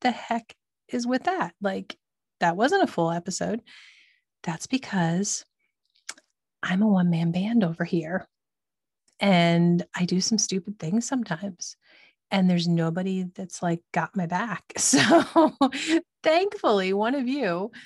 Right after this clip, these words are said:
um, over on Instagram reached out to me and said, "You know, I don't know if that's what you meant to do, but I thought I'd mention." <laughs> I was like, "Thank you so much.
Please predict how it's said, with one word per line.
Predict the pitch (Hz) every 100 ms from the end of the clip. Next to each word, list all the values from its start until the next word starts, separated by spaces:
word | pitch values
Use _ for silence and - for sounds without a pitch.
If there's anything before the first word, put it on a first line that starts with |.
| - - _ -
um, | 196 190 185 185 - -
over | 214 202 196 196
on | 185
Instagram | 202 269 - 190 160 156 156
reached | 160 -
out | 165
to | -
me | 180 165
and | 156 - _ _ _
said, | - 190 180
"You |
know, | 196 220
I |
don't | 254 311 _ -
know | 233 294
if | -
that's | - 226 -
what | 214
you | 214
meant | 202 202 254 339 _ -
to | - -
do, | 214 190 269
but | 262
I | 214
thought | 214 302
I'd | 330 240
mention." | 214 233 381 - - 175 196
<laughs> |
I | 254 - 381
was | 269
like, | 254 208 - _ _ -
"Thank | 165 175
you | 233
so | - 277
much. | 190 175 -